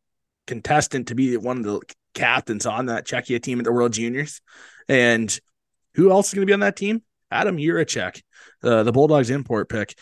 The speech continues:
And I mean, all, the talks all along were the Bulldogs getting him after the World Juniors. So there's definitely a lot of calls being made, and Jiricek's agent is in Toronto. So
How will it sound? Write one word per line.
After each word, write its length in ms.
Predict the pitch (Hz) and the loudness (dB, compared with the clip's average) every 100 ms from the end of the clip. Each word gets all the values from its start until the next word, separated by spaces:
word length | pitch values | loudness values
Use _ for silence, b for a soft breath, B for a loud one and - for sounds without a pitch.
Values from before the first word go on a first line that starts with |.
| B B | B B
And 260 | - 110 113 | 0 2 2
I 80 | 120 | 2
mean, 220 | 123 127 | 2 2
all, 120 | 131 | 2
the 340 | 139 131 127 | 4 2 2
talks 320 | 120 156 151 156 | 0 0 2 2
all 180 | 160 | 4
along 240 | 143 151 156 | 4 0 -2
were 100 | 135 | -6
the 60 | |
Bulldogs 360 | 117 139 139 117 | -4 -2 -2 -2
getting 200 | 135 139 | -4 -4
him 120 | 123 | -4
after 220 | 123 - | -6 -4
the 60 | 120 | 0
World 160 | 127 107 | 0 0
Juniors. 380 | 123 113 98 | -2 -2 -4
So 260 | - 95 95 b b _ _ _ _ _ _ _ | -6 -6 -6 b b _ _ _ _ _ _ _
there's 180 | 120 113 | 0 2
definitely 420 | 147 135 139 135 | 2 2 0 2
a 60 | 127 | 2
lot 120 | 135 | 2
of 80 | 123 | 0
calls 380 | - 131 135 127 | 0 2 2 0
being 240 | 139 135 | -4 -2
made, 240 | 127 143 151 | 0 0 0
and 120 | 123 | -2
Jiricek's 460 | 127 139 - 127 | -2 0 -2 -4
agent 320 | 120 131 113 113 | -2 -2 -2 -6
is 220 | 117 110 | -6 -6
in 260 | - 143 | -4 -4
Toronto. 680 | 147 - 120 120 127 110 87 - | -6 -4 0 0 0 -2 -6 -10
So 300 | - 71 | -10 -10